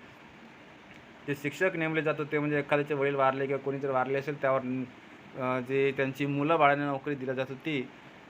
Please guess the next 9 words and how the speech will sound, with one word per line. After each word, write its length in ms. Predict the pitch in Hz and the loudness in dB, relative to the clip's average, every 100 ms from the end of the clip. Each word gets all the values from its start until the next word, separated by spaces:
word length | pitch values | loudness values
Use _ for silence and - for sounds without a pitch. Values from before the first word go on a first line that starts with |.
| - | -2
त्या 100 | 165 | 0
मुलाबाळांना 600 | 160 160 165 165 165 165 | 4 4 6 6 4 0
नोकरी 320 | 165 151 160 | 0 -2 -4
दिल्या 240 | 147 151 151 | -4 -2 0
जात 220 | 147 147 | 0 -2
असल्यामुळे 560 | 143 151 156 156 160 170 - - - - - - | -4 -2 -2 0 0 -2 -8 -20 -20 -20 -18 -4
ती 60 | |
चांगली 260 | 139 185 220 | 2 4 4
होती, 360 | 170 131 156 | 2 0 -8